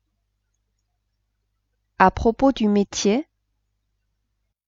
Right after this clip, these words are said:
que vous exercez. Deux,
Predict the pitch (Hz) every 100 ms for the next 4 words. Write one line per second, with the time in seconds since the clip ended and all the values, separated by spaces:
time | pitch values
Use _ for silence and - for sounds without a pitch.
0 | _ _ _ _ _ _ _ _ _ _
1 | - 214 190 180 180 247 240 196 190 -
2 | 165 - _ _ _ _ _ _ _ _
3 | _ _ _ _ _ _ _ _ _ _
4 | _ _ _ _ _ _ _ _ _ _
5 | _ 208 185 196